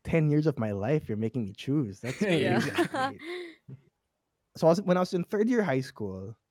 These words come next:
Speaker 1: I, I remember I was just walking around the school, as you will, like, just minding my own business, right?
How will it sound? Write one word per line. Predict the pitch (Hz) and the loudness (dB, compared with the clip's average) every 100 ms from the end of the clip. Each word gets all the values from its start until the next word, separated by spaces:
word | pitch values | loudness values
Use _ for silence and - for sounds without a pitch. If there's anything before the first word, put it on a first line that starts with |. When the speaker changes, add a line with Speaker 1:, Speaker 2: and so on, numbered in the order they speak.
| _ _ _ _ _ _ - | _ _ _ _ _ _ -6
Speaker 1:
I, | 143 151 | -4 0
I | |
remember | 156 170 151 | 0 2 0
I | |
was | 131 | 0
just | 180 147 | -4 2
walking | 139 - 175 | 2 2 0
around | 160 143 135 131 120 107 - | 2 2 2 2 0 -4 -12
the | 117 110 131 127 110 98 | -12 -10 0 2 2 0
school, | - - 139 131 113 110 98 - | -6 2 6 8 6 4 -2 -4
as | 107 - | -6 -6
you | 95 | -10
will, | 95 98 | -8 -8
like, | 104 110 | -10 -12
just | 113 | -8
minding | 131 127 135 127 | -4 -2 0 2
my | 110 | 2
own | 101 | 2
business, | 101 98 92 - | 0 -2 -6 -8
right? | 76 | -8